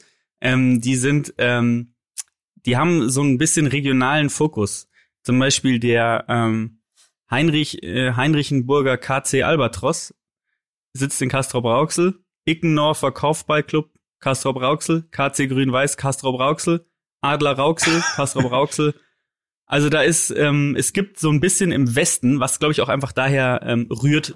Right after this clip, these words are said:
dass das natürlich nah an den Benelux-Staaten ist, ähm, so eine kleine Konzentration an,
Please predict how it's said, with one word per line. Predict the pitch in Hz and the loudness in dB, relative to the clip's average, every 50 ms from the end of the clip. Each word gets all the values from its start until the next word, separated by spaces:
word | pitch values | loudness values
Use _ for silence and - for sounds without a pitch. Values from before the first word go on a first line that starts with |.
| - | -2
dass | 135 127 - | -2 -2 0
das | - 131 - | -2 -2 -2
natürlich | 127 117 - 131 117 - 113 | -2 -2 -2 -2 -2 0 0
nah | 113 120 123 - | 0 0 2 0
an | - 127 | 0 0
den | 113 110 | 0 0
Benelux-Staaten | 110 127 135 113 95 92 - - - - - - - - - | 0 0 0 2 0 -2 -2 -4 -8 -6 -6 -8 -10 -10 -12
ist, | - - 139 - - - - | -8 -8 -8 -8 -8 -6 -4
ähm, | - 110 110 113 110 107 - - | -2 0 2 2 0 0 -4 -6
so | - 113 120 | -6 -2 0
eine | 117 113 113 110 | 0 0 0 -2
kleine | - 110 117 117 | -2 -2 -2 -2
Konzentration | - 123 113 - 117 110 - 110 101 - - 113 104 104 104 98 | -2 -2 -4 -2 -4 -4 -4 -4 -6 -4 -2 -2 0 0 0 -2
an, | - 101 104 98 90 - | -2 -4 -4 -4 -6 -10